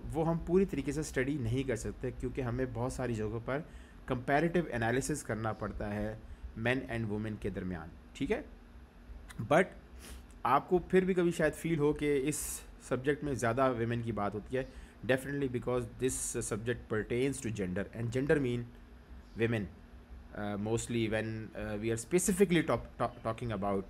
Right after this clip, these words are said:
uh, um, uh, फेमिनिज-, feminism, uh, theory है, feminist media theory, ठीक है? तो ये, ये जो हमारा, अ, टॉपिक है, वो ज़्यादातर,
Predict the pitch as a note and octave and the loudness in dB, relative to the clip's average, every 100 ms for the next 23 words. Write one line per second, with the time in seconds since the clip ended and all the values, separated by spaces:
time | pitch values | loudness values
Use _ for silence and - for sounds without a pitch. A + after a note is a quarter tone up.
0 | - G2 F#2+ F#2+ - - - - - - | -4 0 0 -2 -12 -18 -18 -20 -18 -8
1 | F#2+ F#2+ F#2 F#2 F#2 F2+ F2+ F2 B1 A#1+ | -4 -2 -2 -2 -2 -4 -4 -8 -10 -12
2 | - D#2 D#2+ C2+ B1+ B1 A#1 C#2 C#2+ B1 | -10 -10 -10 -10 -10 -10 -10 -12 -14 -14
3 | A#1+ - B2+ A2+ G2 F2+ - - A#2 A#2 | -10 2 2 2 -2 -6 -8 0 0 2
4 | A2 G#2 - G2 F#2 - G2 F2 G#2 - | -2 -4 -6 -6 -6 -4 -4 -4 -8 -6
5 | A2+ A2+ A#2 A2 F#2+ F#2 - F2+ F#2 C#3 | -2 -2 -2 -4 -2 -2 -4 -8 -8 0
6 | F#3 F3+ D#3 G3 - - B2+ D3+ E3+ F3 | 2 2 4 4 2 -12 -4 -2 2 2
7 | D3+ D3 - - B2 A#2 A#2+ A#2+ C3+ D3 | 4 2 0 -4 -4 0 -2 -2 -4 -4
8 | C#3+ A2 F#2 A#2 D3 D3 B2+ | -4 -2 0 0 0 0 -4